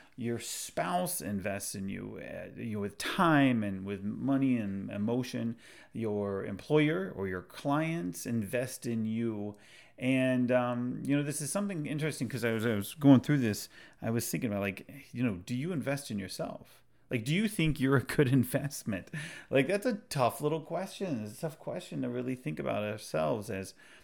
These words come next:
you know, are we a good investment? Can we trust ourselves? Can we trust ourselves to handle this? 'Cause one of the biggest types of, um, hurdles that, um, I see in, in the practice members that we work with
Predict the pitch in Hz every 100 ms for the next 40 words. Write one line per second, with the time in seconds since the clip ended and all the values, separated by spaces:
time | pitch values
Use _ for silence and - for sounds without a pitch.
0 | - - 117 101 98 - 120 127 120 123
1 | 123 110 101 110 107 107 127 120 139 147
2 | 127 - - 185 214 - - 69 - -
3 | - - - - - - - - 139 139
4 | 135 180 185 - 107 - 113 - 117 143
5 | 170 98 - 147 202 196 190 240 233 233
6 | - - - - - - 151 - 131 104
7 | 104 92 85 - - 233 202 78 104 -
8 | - - - 107 101 123 117 113 117 104
9 | 95 95 110 _ _ _ _ _ _ -
10 | 135 - 175 143 110 104 107 104 - 170
11 | 156 123 110 98 104 104 107 135 160 -
12 | 104 190